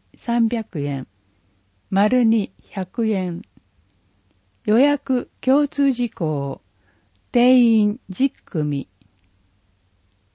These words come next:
新倉児童館。問い合わせ、電話四六三の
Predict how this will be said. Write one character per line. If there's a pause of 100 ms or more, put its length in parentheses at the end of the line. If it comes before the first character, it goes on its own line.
(640)
新
倉
児
童
館。 (1080)
問
い
合
わ
せ、 (260)
電
話 (300)
四
六
三
の